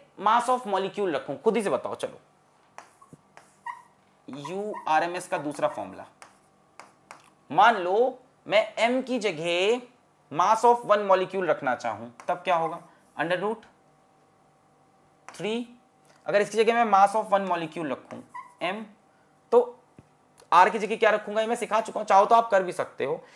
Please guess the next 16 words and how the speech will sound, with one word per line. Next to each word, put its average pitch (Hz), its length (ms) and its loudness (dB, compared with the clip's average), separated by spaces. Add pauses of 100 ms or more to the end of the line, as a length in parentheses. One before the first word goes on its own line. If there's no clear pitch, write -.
(180)
एम 190 180 2
की 190 80 -2
जगह 202 220 4
लिख 196 160 2
लो 220 120 6 (1200)
small 190 360 2
m, 254 100 -2 (140)
mass 165 220 2
of 180 140 -4
one 180 160 -2
molecule 190 400 -2
into 165 320 -2
Avogadro 151 480 0
number। 208 240 0 (380)
R 165 220 10
by 196 120 4